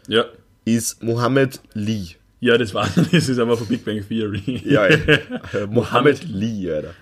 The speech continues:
Speaker 1: <laughs> Weil Mohammed der häufigste Vorname ist und Lee der häufigste Nachname auf
Speaker 2: Ja.
Speaker 1: der Welt, gell? Mohammed
Speaker 2: Mohammed
Speaker 1: Lee.
Speaker 2: Lee.
Speaker 1: Es gibt auf der Welt keinen einzigen, der Mohammed
Speaker 2: <laughs>
Speaker 1: Lee
Speaker 2: Sicher
Speaker 1: heißt.
Speaker 2: nicht. Oh, ich hab letztes ein Foto gesehen von einem schwarzen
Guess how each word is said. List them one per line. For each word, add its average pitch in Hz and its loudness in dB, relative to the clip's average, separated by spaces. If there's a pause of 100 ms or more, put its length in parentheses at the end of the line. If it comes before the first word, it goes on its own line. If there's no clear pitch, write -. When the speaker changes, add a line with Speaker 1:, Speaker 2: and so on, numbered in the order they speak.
(180)
Speaker 1:
<laughs> - -2
Weil 113 0
Mohammed 131 4
der 123 4
häufigste 131 0
Vorname 131 0
ist 127 -2
und 117 -2
Lee 120 -4
der 131 2
häufigste 113 -2
Nachname 101 -6
auf 95 0
Speaker 2:
Ja. 101 4
Speaker 1:
der 104 -6
Welt, 101 -8
gell? 107 -8 (380)
Mohammed 107 -2 (260)
Speaker 2:
Mohammed - -8
Speaker 1:
Lee. 117 2
Speaker 2:
Lee. 87 -2 (240)
Speaker 1:
Es - -18
gibt - -4
auf 107 -2
der 107 0
Welt 110 4
keinen - 0
einzigen, 104 -2
der 123 2
Mohammed 104 -2
Speaker 2:
<laughs> - -
Speaker 1:
Lee 117 -2
Speaker 2:
Sicher 107 -6
Speaker 1:
heißt. - -6 (100)
Speaker 2:
nicht. - -8 (540)
Oh, 117 6
ich 131 4
hab 120 2
letztes 135 4
ein 117 4
Foto 123 2
gesehen 123 2 (1400)
von - -2 (100)
einem 110 -2
schwarzen 113 -2